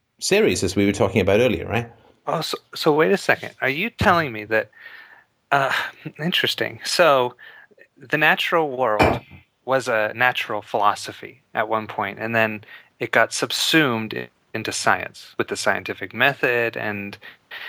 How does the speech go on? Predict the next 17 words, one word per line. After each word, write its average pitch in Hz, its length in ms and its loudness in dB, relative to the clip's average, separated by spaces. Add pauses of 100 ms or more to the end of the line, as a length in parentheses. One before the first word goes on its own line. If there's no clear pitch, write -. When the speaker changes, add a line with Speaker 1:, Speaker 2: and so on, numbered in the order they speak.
(240)
Speaker 2:
now 120 160 4
we 120 160 2
understand 120 640 0
the 110 40 -4
world 107 400 4
through 139 920 2
that 101 260 2 (380)
method, 123 480 0 (220)
which - 260 0
we 104 80 0
call 95 200 0
science. - 680 -4 (960)
Would 127 180 0
you 139 140 4
agree 120 240 6
with 117 180 0
that? 113 320 -2